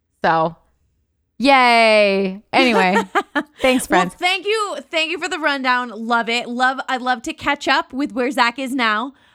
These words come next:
Speaker 2: I feel like now we have a good sense. This was, like, a year ago, I guess.
Speaker 1: Yep. 'Cause I think we're up to season twenty-five. So they filmed this in early twenty twenty-one.
Speaker 2: Yeah.
Speaker 1: So about a year ago. I can only imagine
Speaker 2: Oof.
Speaker 1: what Zach looks like now.
Speaker 2: Oh, man. Maybe we'll find out next month.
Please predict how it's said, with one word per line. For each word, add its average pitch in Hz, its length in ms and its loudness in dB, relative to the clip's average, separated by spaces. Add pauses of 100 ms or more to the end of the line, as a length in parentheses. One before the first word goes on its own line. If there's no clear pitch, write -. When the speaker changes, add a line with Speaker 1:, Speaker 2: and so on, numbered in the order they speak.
(140)
Speaker 2:
I 233 60 -12
feel 254 240 -4
like 254 180 -2
now 233 220 0
we 262 100 -4
have 254 120 -2
a 269 40 -2
good 247 240 -4
sense. 254 160 -4
This 247 160 -4
was, 294 140 -6
like, 269 160 -4
a 285 60 -6
year 233 300 -2
ago, 190 240 -4
I 180 80 -6
guess. 196 280 -6
Speaker 1:
Yep. 214 400 0
'Cause - 100 2
I 269 80 2
think 302 220 -4
we're 339 60 2
up 330 120 -2
to 294 100 -8
season 269 300 -6
twenty-five. 254 560 -4
So 247 140 -6
they 226 140 2
filmed 247 440 -2
this 262 320 -2
in 220 220 -4
early 208 340 -6
twenty 220 260 -8
twenty-one. 214 400 -8 (920)
Speaker 2:
Yeah. 220 340 -6 (280)
Speaker 1:
So - 80 -6
about 233 140 2
a 233 40 -6
year 202 180 -2
ago. 190 280 0 (600)
I - 60 -4
can 233 100 4
only 220 140 4
imagine 220 280 4
Speaker 2:
Oof. 202 40 2
Speaker 1:
what 202 100 0
Zach 190 240 0
looks 190 220 -8
like 202 120 -8
now. 196 180 -4 (1000)
Speaker 2:
Oh, 220 200 -4
man. 226 240 -2
Maybe 247 240 -2
we'll 294 160 -2
find 285 240 0
out 262 120 0
next 247 220 -6
month. 175 220 -8